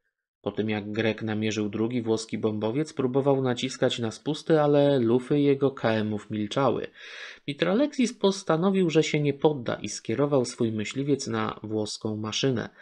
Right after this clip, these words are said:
Łopatami śmigła obciął Włochom ster kierunku, a następnie wylądował awaryjnie koło rozbitej włoskiej maszyny,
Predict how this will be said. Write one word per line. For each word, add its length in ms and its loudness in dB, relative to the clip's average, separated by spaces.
Łopatami 500 0
śmigła 600 0
obciął 560 4
Włochom 440 2
ster 360 -2
kierunku, 640 0
a 60 2
następnie 800 2
wylądował 600 6
awaryjnie 500 0
koło 440 0
rozbitej 520 -2
włoskiej 380 -2
maszyny, 440 0